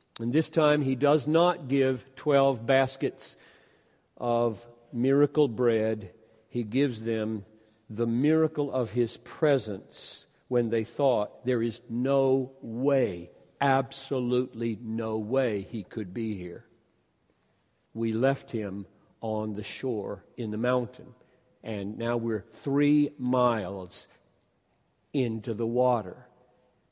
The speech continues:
And there's no way he could be for us what we need here. And the reason I think the focus is on the presence of Jesus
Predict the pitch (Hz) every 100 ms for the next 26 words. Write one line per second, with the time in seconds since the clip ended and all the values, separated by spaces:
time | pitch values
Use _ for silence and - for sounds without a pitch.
0 | _ _ - 107 110 107 113 123 120 113
1 | 123 135 110 87 87 - _ _ - 123
2 | 98 80 _ _ - - 110 92 92 127
3 | 120 113 - 117 92 92 85 - - 117
4 | 98 - 95 98 110 127 107 80 _ -
5 | 104 87 - _ _ _ _ _ _ _
6 | _ _ _ _ _ _ _ _ _ _
7 | _ _ _ _ - 120 110 117 135 175
8 | 139 135 123 113 - - _ _ _ _
9 | _ _ _ _ _ - - 110 151 143
10 | 143 - 147 147 160 - 139 117 120 117
11 | - - 139 131 131 156 - 175 131 165
12 | 175 202 202 - -